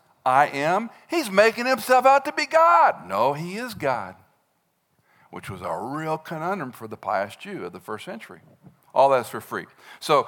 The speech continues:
when you, when you're reading the Old Testament, God in the nasby is always Elohim. Lord with the O R D in a small cap is always Yahweh. And then Lord in lowercase L, lowercase O R D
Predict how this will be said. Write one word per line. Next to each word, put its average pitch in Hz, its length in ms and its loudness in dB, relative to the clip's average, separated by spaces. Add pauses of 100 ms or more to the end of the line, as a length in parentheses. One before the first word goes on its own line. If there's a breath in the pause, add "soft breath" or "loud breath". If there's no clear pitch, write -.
(140 loud breath)
when 139 160 -4
you, 135 140 -8
when 131 160 -8
you're 123 120 -6
reading 208 320 -4
the 220 100 -2
Old 190 160 4
Testament, 175 460 -4 (300)
God 156 520 4
in 139 160 -8
the 135 100 -6
nasby 127 520 -2
is 101 140 -8
always 131 280 0
Elohim. 104 560 -6 (380 soft breath)
Lord 151 520 2
with 110 180 -8
the 101 220 -6 (120)
O 135 200 0
R 135 200 2
D 123 360 -10 (100)
in 110 80 -10
a 98 160 -10
small 139 500 0
cap - 640 -4 (340)
is 104 200 -12
always 110 480 -2
Yahweh. 92 580 0 (380 soft breath)
And 95 160 -12
then 101 140 -10
Lord 110 400 -2
in 98 100 -12
lowercase 107 640 -6 (100)
L, 104 400 -4
lowercase 98 500 -8
O 85 60 -8
R 87 140 -4
D 85 220 -14